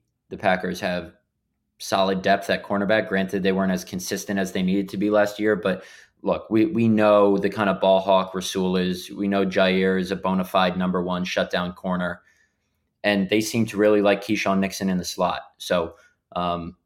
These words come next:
if they can keep those three guys healthy, they don't need Eric Stokes yet, but that seems like a position that's due for a bounce back,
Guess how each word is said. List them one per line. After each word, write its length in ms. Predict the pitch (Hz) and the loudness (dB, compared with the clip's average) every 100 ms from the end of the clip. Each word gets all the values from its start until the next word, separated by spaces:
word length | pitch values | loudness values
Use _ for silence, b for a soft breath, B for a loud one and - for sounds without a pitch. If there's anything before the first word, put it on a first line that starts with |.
| _ _ _ _ _ _ _ _ | _ _ _ _ _ _ _ _
if 160 | 107 92 | -4 0
they 140 | 110 | 0
can 160 | 117 104 | 0 -2
keep 220 | 113 98 | -2 2
those 260 | 101 101 | 2 2
three 200 | - 104 95 | -2 -2 2
guys 260 | 98 95 | 2 2
healthy, 400 | - 92 92 107 | 0 -2 0 -2
they 120 | 95 98 | 0 0
don't 180 | 95 | 0
need 240 | - 95 104 | 0 0 2
Eric 220 | 120 123 | 2 2
Stokes 400 | - 127 127 - | 0 0 0 2
yet, 240 | 139 139 - | 2 2 2
but 160 | 104 | 2
that 200 | 104 101 | 4 2
seems 280 | - 107 98 | 0 -4 0
like 160 | 101 98 | -2 -2
a 60 | |
position 480 | 95 90 98 95 95 | -6 -2 -2 0 0
that's 240 | 92 90 | 0 -2
due 180 | - 95 | -4 -4
for 200 | 92 98 | -2 -2
a 60 | 90 | -2
bounce 320 | 90 87 90 | -2 -6 -6
back, 420 | - 87 80 - | -2 -2 -2 -8